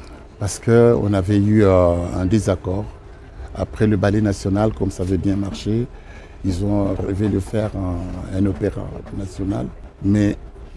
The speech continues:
contrairement au ballet national, qui était un ballet traditionnel, un opéra,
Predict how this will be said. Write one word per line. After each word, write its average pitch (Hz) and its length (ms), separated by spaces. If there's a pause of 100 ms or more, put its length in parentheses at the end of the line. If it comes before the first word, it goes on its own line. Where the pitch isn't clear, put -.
(240)
contrairement 110 800 (100)
au - 80
ballet 98 340
national, 98 640
qui 92 100
était 92 180
un 92 140
ballet 92 340 (420)
traditionnel, 110 800 (840)
un 110 140
opéra, 104 580